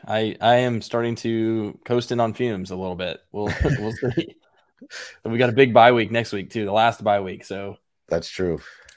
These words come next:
Speaker 1: see if I can even put a lineup together. Um, we've got a do it bet. We had an idea before the pod today. Ethan, you had this idea. I'll give you credit for it. Uh,
Speaker 2: Good.
Speaker 1: I think this is gonna be a great do it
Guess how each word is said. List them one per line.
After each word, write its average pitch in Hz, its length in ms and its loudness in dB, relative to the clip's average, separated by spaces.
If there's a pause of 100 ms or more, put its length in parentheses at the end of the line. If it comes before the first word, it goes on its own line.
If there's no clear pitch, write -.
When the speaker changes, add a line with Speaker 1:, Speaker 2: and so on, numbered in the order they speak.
Speaker 1:
see 127 60 -6
if 110 60 0
I 107 60 2
can 107 100 -2
even 101 160 -4
put 113 140 -2
a 104 40 0
lineup 98 280 0
together. 95 540 -8
Um, 107 400 0
we've 156 120 2
got 202 120 4
a 156 40 0
do 135 220 4
it 131 80 4
bet. 92 180 0
We 107 100 -2
had 143 80 0
an 143 60 -4
idea 123 400 2
before 101 300 -4
the 104 60 -4
pod 110 260 2
today. 78 440 -10 (140)
Ethan, 101 460 -10
you 104 160 -10
had 92 80 -8
this 90 160 -14
idea. 90 220 -6
I'll 95 80 -8
give 95 160 -10
you 87 40 -12
credit 90 240 -10
for 92 200 -8
it. - 80 -12 (600)
Uh, 110 180 6
Speaker 2:
Good. 151 180 8
Speaker 1:
I 117 80 2
think 123 160 -2
this 110 60 -6
is 110 60 -10
gonna 120 80 -4
be 117 120 0
a 107 40 -4
great 120 360 4 (260)
do 123 220 8
it 95 240 -2